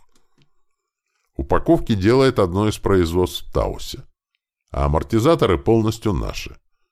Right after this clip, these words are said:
Вон на них даже лейбл есть, производство Г Д Л.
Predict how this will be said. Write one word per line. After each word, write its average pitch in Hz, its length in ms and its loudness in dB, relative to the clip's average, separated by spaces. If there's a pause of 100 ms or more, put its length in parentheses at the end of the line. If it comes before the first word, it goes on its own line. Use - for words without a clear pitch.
(260)
Вон 62 220 -4
на 67 120 0
них 73 220 -2
даже 71 260 0
лейбл 57 420 -4
есть, 53 280 -10
производство 73 600 0
Г 78 120 0
Д 71 220 0
Л. - 220 -12